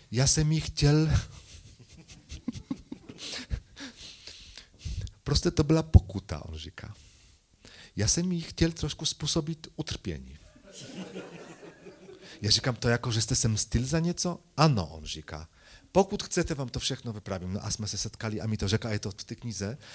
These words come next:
že prostě on v-, on jenom v té rovině to inter-, jako, jako, jako ten smysl viděl v té rovině, že on byl jedináček, ta maminka byla asi posedla jeho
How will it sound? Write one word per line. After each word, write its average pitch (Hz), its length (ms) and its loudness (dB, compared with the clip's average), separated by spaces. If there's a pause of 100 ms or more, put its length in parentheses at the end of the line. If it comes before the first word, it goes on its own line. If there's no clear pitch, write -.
(200)
že 98 100 -6
prostě 127 540 -4 (320)
on 135 260 -4
v-, 120 500 -16 (180)
on 160 260 0
jenom 170 240 0
v - 100 -8
té - 120 0
rovině 180 380 2
to 123 380 0
inter-, 117 300 -4 (100)
jako, 127 300 -2 (600)
jako, 135 520 0
jako 135 480 0
ten 135 140 2
smysl 160 400 4
viděl 165 200 2
v 165 60 -2
té - 120 2
rovině, 175 380 0
že 156 160 0 (360)
on 143 160 -2
byl 131 120 -2
jedináček, 110 800 0 (340)
ta 127 80 -6
maminka 120 460 -4
byla 110 380 -4 (640)
asi 117 240 -2
posedla 117 640 2
jeho 101 460 0